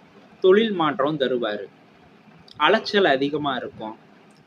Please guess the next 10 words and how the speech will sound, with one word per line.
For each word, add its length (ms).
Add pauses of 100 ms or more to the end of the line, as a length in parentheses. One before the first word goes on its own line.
(120)
திடீர் 440
அதிர்ஷ்டம் 520
கைகூடும். 520
சில 140 (100)
சமயங்கள்ல 680 (640)
திடீர் 400
தனவரவு 540 (140)
உண்டு. 260 (1300)
ராசிக்கு 560 (460)
ஆறாவது 380